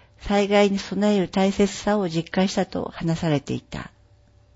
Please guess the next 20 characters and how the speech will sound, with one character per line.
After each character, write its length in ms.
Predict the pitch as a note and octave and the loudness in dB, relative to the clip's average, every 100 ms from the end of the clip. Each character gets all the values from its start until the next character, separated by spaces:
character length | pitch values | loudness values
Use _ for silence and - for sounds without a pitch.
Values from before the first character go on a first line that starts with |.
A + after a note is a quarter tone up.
| _ _ _ | _ _ _
今 260 | - F#3+ F#3 | -2 0 2
後 100 | F#3 | 0
も 160 | F3+ | -2
津 140 | F3 F#3+ | -4 -2
波 160 | G3 | -2
湖 100 | G3 G3+ | 2 0
自 180 | F#3+ | 0
治 140 | F#3+ - | -6 -2
会 200 | G3 F#3 | 0 0
地 220 | - A3 | 0 -2
域 140 | G#3+ | -2
支 140 | F3 E3+ - | -4 -4 0
え 200 | F3+ F3+ | 2 4
合 120 | E3 | 2
い 100 | F3+ | 2
委 60 | E3 | 0
員 160 | F#3+ F3+ | 0 0
会 260 | - D3+ | 2 2
で 140 | D3+ D3+ | 2 2
は、 300 | C#3 C#3 | 0 -2